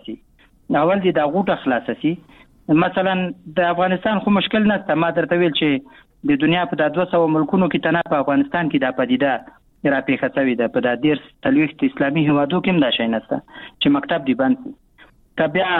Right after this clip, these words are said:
مسله د لباس وي، خو لباس تغییر کوي. یعنی په افغانستان کې خو مسله په دې حال ده چې غالبه توګه، یعنی اغلبي توګه، چې د جلکیو مکتب ته جلکۍ ښځینه معلمانې دي.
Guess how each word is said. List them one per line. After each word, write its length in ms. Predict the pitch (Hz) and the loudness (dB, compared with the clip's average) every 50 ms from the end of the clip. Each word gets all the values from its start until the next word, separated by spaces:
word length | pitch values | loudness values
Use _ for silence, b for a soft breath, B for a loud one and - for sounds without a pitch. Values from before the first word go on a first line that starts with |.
| 156 156 - | -2 -2 -2
مسله 360 | 156 151 147 147 160 156 160 | -2 -2 0 0 0 0 0
د 80 | 156 147 | 2 2
لباس 460 | 151 147 147 135 165 170 165 165 - | 2 2 2 2 0 0 0 -2 -2
وي، 120 | 127 120 117 - _ _ _ _ _ _ _ | -4 -4 -4 -6 _ _ _ _ _ _ _
خو 60 | - | 0
لباس 340 | 147 147 156 151 196 202 190 196 - | 2 2 2 2 0 -2 -2 -2 0
تغییر 260 | 156 143 143 156 147 | 0 0 0 0 0
کوي. 140 | - 160 156 | 0 0 0
یعنی 160 | 160 165 170 | 2 0 0
په 100 | - 175 | 0 0
افغانستان 540 | 160 160 165 180 180 175 170 185 214 240 247 | 0 0 0 0 0 0 0 0 2 2 2
کې 100 | 233 208 | 0 0
خو 100 | - 185 | -2 0
مسله 340 | 175 165 160 175 180 196 214 | 0 0 0 0 0 0 0
په 140 | 196 - | -2 -2
دې 160 | 160 156 208 240 226 190 | 0 2 2 2 2 2
حال 160 | 175 165 139 | 0 0 0
ده 200 | 139 - 156 170 - B B B B B B B B B B - - | 0 0 -2 -2 -8 B B B B B B B B B B -4 -2
چې 140 | - 170 165 165 165 165 160 160 170 165 - 139 131 | 0 2 2 2 2 2 2 0 0 -2 -2 -2 0
غالبه 360 | 143 160 170 190 202 175 160 | 0 0 0 0 0 0 -2
توګه، 400 | 131 - 127 113 107 127 139 156 151 - _ _ _ _ _ _ - | -2 -2 -4 -2 -2 0 -2 -2 -4 -8 _ _ _ _ _ _ -4
یعنی 240 | - 139 139 147 147 | 0 2 2 2 2
اغلبي 420 | 143 143 131 143 143 143 139 170 | 0 0 0 0 0 0 -2 -2
توګه، 320 | 147 - 139 120 110 127 135 147 - - _ _ _ _ _ _ - - | -2 0 0 0 0 0 0 -2 -4 -8 _ _ _ _ _ _ -6 -4
چې 80 | - 165 156 | -2 0 0
د 100 | 180 165 160 | 0 0 0
جلکیو 500 | 170 160 170 170 - 233 254 269 254 214 180 156 | 0 0 0 0 0 2 2 2 2 2 0 -2
مکتب 340 | - - - 226 226 233 - | -2 -2 -2 -2 -2 -2 -4
ته 280 | - 214 208 208 208 202 - | -2 0 0 0 0 0 0
جلکۍ 440 | - 139 135 135 135 - 202 208 214 208 208 208 - - | 0 2 2 2 0 0 0 2 2 2 0 -2 -4 -4
ښځینه 340 | - 143 135 131 147 170 196 208 196 | -2 -2 2 2 2 4 4 4 2
معلمانې 540 | 165 139 135 143 143 165 190 196 190 165 123 104 110 | 2 2 2 2 2 2 2 0 0 0 0 -2 -4
دي. 80 | 98 | -10